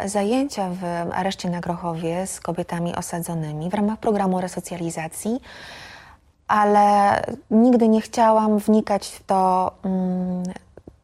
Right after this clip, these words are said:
dlaczego zrobiły to, co zrobiły, e, dlaczego siedzą w więzieniu. Bardziej mi zależało na tym, żeby widzieć w nich, e, człowieka. To zresztą ten policjant z archiwum Mix, który gościł w Worku Kości,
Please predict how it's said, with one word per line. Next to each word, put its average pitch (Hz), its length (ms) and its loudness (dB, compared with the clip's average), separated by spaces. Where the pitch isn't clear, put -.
dlaczego 202 540 0
zrobiły 180 460 -2
to, 165 120 -6
co 165 120 -10
zrobiły, 170 520 -4
e, 175 180 -6
dlaczego 170 840 0
siedzą 175 400 -2
w 190 40 -2
więzieniu. 190 720 -2
Bardziej 190 300 0
mi 202 120 2
zależało 180 520 -2
na 175 140 -4
tym, 175 160 -6
żeby 170 240 -6
widzieć 170 320 -6
w - 40 -6
nich, 165 360 -6
e, 170 400 -10
człowieka. 170 580 -4
To 220 100 0
zresztą 220 340 -2
ten 208 180 -2
policjant 202 440 -2
z - 40 -6
archiwum 190 360 -4
Mix, 190 240 -6
który 175 200 -4
gościł 180 340 -4
w 180 40 -6
Worku 175 260 -4
Kości, - 340 -10